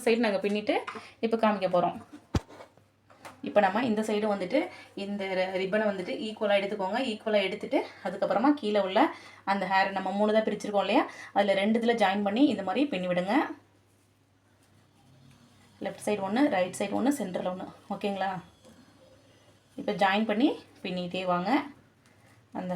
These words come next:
ஹேர் இருக்கிற வரைக்கும் பின்னிட்டே வாங்க. அதுக்கப்புறம் தான் லாஸ்ட்ல வந்துட்டு நம்ம நாட் போடணும். இப்படி பின்ன பின்ன தான் நம்மளுக்கு வந்துட்டு ஹேர் வந்துட்டு நீட்டா வளர ஆரம்பிக்கும். அதை விட்டுட்டு நம்ம எப்ப பார்த்தாலும் ஃப்ரீ ஹேரா விட்டோம்னா வளர்றது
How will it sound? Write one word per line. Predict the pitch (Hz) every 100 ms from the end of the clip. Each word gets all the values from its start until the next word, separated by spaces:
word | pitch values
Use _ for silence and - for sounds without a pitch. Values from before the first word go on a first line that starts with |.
| 185
ஹேர் | 196 214
இருக்கிற | 202 202 202
வரைக்கும் | 180 180 262 359 - - _
பின்னிட்டே | 185 180 180 185
வாங்க. | 180 240 311
அதுக்கப்புறம் | 185 185 180 185
தான் | 214 185
லாஸ்ட்ல | 185 - 202
வந்துட்டு | 180 175 185
நம்ம | 180 226 330 - - - - - - 185
நாட் | 175 175 175
போடணும். | 175 185 254 277 - - - - - - - - - - - - _ _ - _ 220
இப்படி | 220 247
பின்ன | 226 233
பின்ன | 233 202
தான் | 233 269
நம்மளுக்கு | 208 - 190
வந்துட்டு | 180 294 349 - - -
ஹேர் | 196 208
வந்துட்டு | 202 196 254 359 - 202
நீட்டா | 190 190 202
வளர | 185 185 185
ஆரம்பிக்கும். | 185 180 214 294 285 - 190
அதை | 185
விட்டுட்டு | 196 202 233
நம்ம | 208 196
எப்ப | 185 196
பார்த்தாலும் | 202 202 220
ஃப்ரீ | 233 208
ஹேரா | 196 196
விட்டோம்னா | 185 196 233 392 - - - - -
வளர்றது | 185 202 214 202